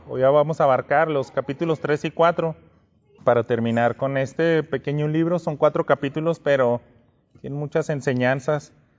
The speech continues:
El título de hoy para nuestro sermón es Historia de Redención. Esto es lo que vamos a ver en la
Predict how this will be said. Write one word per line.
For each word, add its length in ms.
El 160
título 380
de 120
hoy 280
para 260
nuestro 300
sermón 420
es 320
Historia 720
de 160
Redención. 560
Esto 160
es 40
lo 80
que 100
vamos 260
a 80
ver 240
en 260
la 500